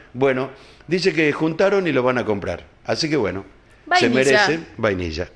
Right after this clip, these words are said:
Speaker 1: ¿Una más? Y el Papa se le amargó todo lo que, lo lindo que le fue en Corea con esta noticia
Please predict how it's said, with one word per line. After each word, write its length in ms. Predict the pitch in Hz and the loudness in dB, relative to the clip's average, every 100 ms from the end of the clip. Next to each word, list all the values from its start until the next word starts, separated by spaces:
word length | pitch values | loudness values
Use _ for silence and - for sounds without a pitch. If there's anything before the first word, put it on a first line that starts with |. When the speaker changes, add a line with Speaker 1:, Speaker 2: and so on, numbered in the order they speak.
| - | -4
Speaker 1:
¿Una 180 | 110 107 | 0 0
más? 420 | 151 - - - - _ _ - - - 392 359 - - - - - - _ - _ - | -2 -4 -10 -16 -20 _ _ -20 -20 -18 -18 -18 -20 -20 -20 -20 -20 -20 _ -20 _ -4
Y 120 | 135 147 | 2 2
el 120 | 143 | 4
Papa 300 | 185 165 160 | 2 2 2
se 140 | 135 | 2
le 100 | 120 | 2
amargó 460 | 120 127 135 143 143 | 2 2 2 2 0
todo 380 | 143 160 139 131 | 0 0 2 0
lo 180 | 107 - | -2 -2
que, 540 | 107 98 92 87 - - | -2 0 -2 -6 -12 -6
lo 180 | 101 117 | -2 2
lindo 360 | 151 151 123 | 2 2 0
que 80 | 101 | 0
le 100 | 98 | -4
fue 140 | - 120 | 0 -2
en 80 | |
Corea 480 | 104 117 139 156 170 - - - | 0 2 2 2 -2 -10 -16 -4
con 140 | 107 | -2
esta 180 | 110 107 | 0 -2
noticia 560 | 104 123 - 110 87 | -2 -4 -2 -2 -4